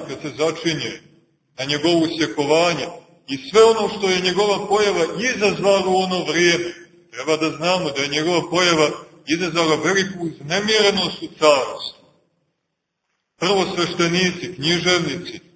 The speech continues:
fariseji, svi su bili uznemireni. Ne kao mi danas, koji smo kao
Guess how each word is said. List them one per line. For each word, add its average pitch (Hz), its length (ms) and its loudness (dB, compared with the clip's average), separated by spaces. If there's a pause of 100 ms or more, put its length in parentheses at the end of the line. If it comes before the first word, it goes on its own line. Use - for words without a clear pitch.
(200)
fariseji, 160 560 2 (460)
svi 226 240 -2
su 226 80 -4
bili 220 380 0
uznemireni. 190 680 0 (360)
Ne 196 180 -2
kao 214 220 4
mi 220 200 0
danas, 202 360 0 (540)
koji 139 160 -6
smo 139 280 -10
kao 151 200 0